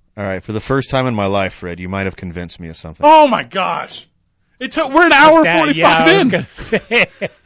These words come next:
Speaker 3: <laughs>
Speaker 2: We, we started this at five minutes into the program. <laughs>
Speaker 1: God, look at Ted Williams' batting stance, though. It looks just like the logo.
Speaker 2: You're,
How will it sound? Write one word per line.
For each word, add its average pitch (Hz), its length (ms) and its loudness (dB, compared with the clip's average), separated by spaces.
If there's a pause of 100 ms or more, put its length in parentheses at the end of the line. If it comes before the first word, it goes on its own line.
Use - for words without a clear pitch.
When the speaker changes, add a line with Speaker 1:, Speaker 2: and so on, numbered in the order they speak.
(140)
Speaker 3:
<laughs> - 60 -20 (880)
Speaker 2:
We, 320 120 6
we 311 140 0
started 349 200 2
this 330 180 2
at 302 80 -4
five 320 320 2
minutes 320 220 0
into 311 160 0
the 294 60 0
program. 311 480 0 (1000)
<laughs> - 1080 -20
Speaker 1:
God, 180 300 4
look 254 180 2
at 277 140 0
Ted 196 260 4
Williams' 151 540 0
batting 117 400 2
stance, 95 420 -8
though. 92 200 -6
It 123 60 -4
looks 139 200 -10
just 160 180 -8
like 156 140 -4
the 165 100 -6
logo. 170 540 -2
Speaker 2:
You're, 160 180 -10